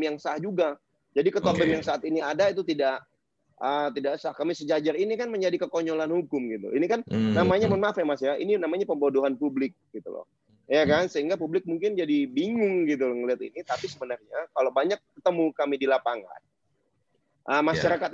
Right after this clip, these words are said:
Speaker 1: itu sangat cerdas dan sangat memahami ternyata situasi ini dan mereka menyampaikan, "Waduh, kok kubu-, kok, ah, teman-teman yang di sana itu masih saja begitu ya Pak ya?"
Speaker 2: Segitunya
Speaker 1: Katanya, "Orang
Speaker 2: ya,
Speaker 1: tidak
Speaker 2: oke.
Speaker 1: paham hukum." Iya, kayak tidak paham hukum. Nah, ini, ini sih kami jelaskan gitu ya. Jadi secara de jure
Speaker 2: Oke.
Speaker 1: jelas kami,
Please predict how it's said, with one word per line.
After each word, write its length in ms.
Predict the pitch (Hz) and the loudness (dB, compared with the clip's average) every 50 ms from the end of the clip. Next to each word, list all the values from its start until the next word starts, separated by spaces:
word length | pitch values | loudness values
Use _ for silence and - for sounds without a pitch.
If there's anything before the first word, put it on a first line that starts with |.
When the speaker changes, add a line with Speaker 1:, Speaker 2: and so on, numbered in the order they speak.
| 180 | -4
Speaker 1:
itu 240 | 165 233 247 240 226 | -4 -4 -4 -4 -4
sangat 320 | - - 170 165 170 165 - | -6 -6 -6 -6 -6 -6 -4
cerdas 400 | 175 170 175 175 170 156 147 - | -4 -4 -2 -2 -4 -4 -4 -4
dan 240 | 123 123 123 123 | -4 -4 -4 -4
sangat 160 | 131 123 120 113 | -6 -8 -8 -8
memahami 560 | 123 120 123 127 143 143 151 151 139 127 - | -8 -8 -8 -6 -6 -6 -4 -4 -4 -4 -4
ternyata 400 | 120 113 107 101 95 - 87 101 | -6 -6 -6 -6 -6 -8 -8 -6
situasi 480 | - 120 107 - 107 110 - - 104 | -6 -6 -4 -2 -4 -4 -2 -4 -6
ini 240 | - 92 92 98 135 | -6 -6 -6 -6 -4
dan 160 | 160 160 135 | -4 -4 -4
mereka 160 | 135 185 180 160 | -2 -2 -2 0
menyampaikan, 640 | 147 135 123 120 107 156 160 - - 135 127 120 | 0 0 0 2 4 2 2 4 4 2 2 2
"Waduh, 480 | 110 110 107 101 101 101 98 98 92 - | 0 -2 -2 -2 -2 -2 -4 -4 -4 -2
kok 160 | - 131 - - - | -4 -4 -4 -2 -4
kubu-, 240 | 135 120 120 - - _ _ _ _ _ - | -4 -4 -4 -8 -12 _ _ _ _ _ 2
kok, 240 | 143 147 147 - - _ | 2 2 2 0 -4 _
ah, 240 | - 101 117 117 117 | -4 0 0 0 0
teman-teman 560 | - 120 120 127 127 120 120 120 120 120 120 | -2 -2 -4 -4 -4 -4 -4 -4 -4 -4 -4
yang 80 | 120 120 | -2 -2
di 80 | 127 - | -4 -2
sana 320 | 131 120 127 131 131 127 | -2 -4 -2 -2 -2 -2
itu 160 | 120 - 143 | -2 -2 -2
masih 240 | 135 127 - 131 120 | -2 -4 -4 -6 -4
saja 480 | - 113 113 120 120 120 117 110 107 117 | -2 -2 -2 0 0 0 0 0 0 -2
begitu 320 | 123 127 131 110 156 147 | -2 -2 -2 2 4 4
ya 80 | 131 113 | 4 4
Pak 160 | 120 101 107 | 2 2 2
ya?" 160 | 120 135 123 | 2 2 2
Speaker 2:
Segitunya 160 | - 101 101 | 2 0 0
Speaker 1:
Katanya, 240 | 101 104 113 117 113 131 135 | 2 2 2 2 4 4 2
"Orang 80 | 135 | 2
Speaker 2:
ya, 60 | 135 135 | 2 2
Speaker 1:
tidak 140 | 135 135 - | 2 2 2
Speaker 2:
oke. 60 | 139 143 | 2 2
Speaker 1:
paham 180 | 147 147 151 170 | 2 2 2 2
hukum." 180 | 170 151 - - 302 | 2 2 0 0 2
Iya, 200 | 370 339 196 160 175 - _ _ _ _ _ - - | 2 4 4 2 0 -4 _ _ _ _ _ -18 -10
kayak 180 | - 147 143 - - | -4 -2 0 0 2
tidak 140 | 156 - 175 | 2 2 2
paham 200 | 143 143 156 160 175 180 | 2 0 -2 -2 -2 -2
hukum. 200 | 160 - - - - | -2 -2 -4 -2 0
Nah, 80 | 151 185 180 | 2 2 4
ini, 160 | 226 233 247 262 | 4 2 2 0
ini 80 | 269 | 0
sih 160 | - 233 220 | 0 0 0
kami 160 | - 180 196 196 | 0 -2 -2 0
jelaskan 640 | 160 165 160 165 160 - - 131 123 117 117 113 | 2 2 2 2 0 0 -2 -4 -2 -4 -4 -6
gitu 160 | 110 98 98 120 | -8 -6 -4 -6
ya. 80 | 147 | -4
Jadi 200 | - 123 147 170 - | -4 -2 -4 -4 -4
secara 320 | 175 147 170 160 156 156 | -4 0 0 2 2 2
de 80 | 156 147 | 2 2
jure 240 | 151 156 160 160 160 | 4 4 4 4 2
Speaker 2:
Oke. 80 | 139 | 2
Speaker 1:
jelas 240 | 143 131 131 - - | 0 0 -2 -2 -6
kami, 400 | - 104 107 113 127 147 185 294 | -8 -8 -6 -4 -4 -4 -4 -4